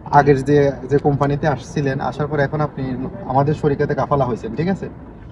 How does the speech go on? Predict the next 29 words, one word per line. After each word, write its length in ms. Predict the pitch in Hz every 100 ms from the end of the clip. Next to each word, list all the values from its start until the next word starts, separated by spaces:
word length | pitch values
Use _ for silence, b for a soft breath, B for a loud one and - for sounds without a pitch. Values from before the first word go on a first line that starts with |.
| - -
তো 60 |
কাফালা 360 | - 151 196 202
হওয়ার 260 | 190 196
ক্ষেত্রে 280 | 190 175 175
কিন্তু 200 | 180 175
আপনার 180 | 160 147
লস 240 | 123 135
হয়েছে, 220 | 131 - - - - - - -
ঠিক 100 | 147
আছে 160 | 175 196
না? 180 | 196 117 - - - -
আপনাকে 340 | 139 147 165
কি 120 | 175
করছে? 260 | 170 156 185
সাপ্লাইতে 480 | 180 156 147 131 156
আনছে, 300 | 110 - 82 - - - - -
সাপ্লাইতে 440 | 139 143 139 185
এনে 320 | 175 165 202
ওই 160 | 190 143
শরিকাতে 640 | 165 160 147 151 156 147 -
তারা 180 | 147 143
কাফালা 340 | 139 127 139 123
করাইছিল। 360 | 117 110 110 107 - - - - -
কাফালা 280 | 139 165 180
করানোর 340 | 190 190 190
পরে 300 | 190 196 214 196 -
আপনার 220 | 156 151
কাফালা 300 | 147 - 170
খরচটা 460 | 165 165 156 170